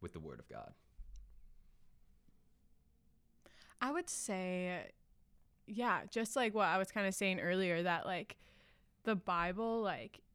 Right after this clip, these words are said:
Speaker 2: is, like, the Word of God, and it's, like, how we get to know God. Like, a lot of
Speaker 1: Mm.
Speaker 2: people can say, like,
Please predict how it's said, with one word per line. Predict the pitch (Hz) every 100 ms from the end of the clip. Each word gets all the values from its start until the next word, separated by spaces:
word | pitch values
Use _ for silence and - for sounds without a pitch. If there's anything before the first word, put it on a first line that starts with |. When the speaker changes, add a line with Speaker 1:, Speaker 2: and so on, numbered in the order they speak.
| _
Speaker 2:
is, | - 202 190 180 175 175 - - _ _ -
like, | - 156 - - _ _ _ -
the | 214
Word | 196 185 180
of | 185
God, | 175 185 180 226 233
and | 220 214
it's, | 202 -
like, | 190 185
how | - 196
we | 180 180
get | 165 185 -
to | -
know | 170 160 165
God. | 180 - -
Like, | 170 202 - - - -
a | 220
lot | 202 202
of |
Speaker 1:
Mm. | 208
Speaker 2:
people | 226 240
can | 226 214 196
say, | - 180
like, | 175 - -